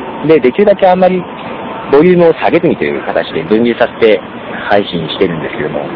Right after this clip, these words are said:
まあ、とはいえビットレート落としてるんでね、ちょっとこも-、ご-、ごちゃっとなってるかもしれないですけども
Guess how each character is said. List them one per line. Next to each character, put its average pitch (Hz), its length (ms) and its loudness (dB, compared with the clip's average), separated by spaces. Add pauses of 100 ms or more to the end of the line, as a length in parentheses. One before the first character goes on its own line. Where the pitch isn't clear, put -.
ま 120 80 2
あ、 113 40 -4
と 160 120 0
は 151 80 6
い 104 80 2
え 82 40 0
ビ 95 120 -2
ッ - 80 -6
ト - 60 -2
レ 165 100 6
ー - 60 4
ト 98 80 2
落 90 80 0
と 101 60 2
し - 80 -8
て 92 60 4
る 80 100 -2
ん 76 40 -6
で 78 80 -4
ね、 85 180 -4 (380)
ち - 60 -2
ょ - 20 0
っ - 40 -8
と - 80 2
こ - 100 -2
も-、 120 140 4 (200)
ご-、 110 80 4 (200)
ご 131 60 2
ち - 60 -2
ゃ 139 40 6
っ - 100 -10
と 110 60 -2
な 98 80 2
っ 95 60 -6
て 104 60 0
る 92 60 -6
か 82 60 -2
も 80 80 -4
し - 40 -8
れ 90 60 0
な 82 120 -2
い 78 40 -6
で - 60 -12
す 73 60 -10
け 73 60 -6
ど - 20 -10
も 69 140 -8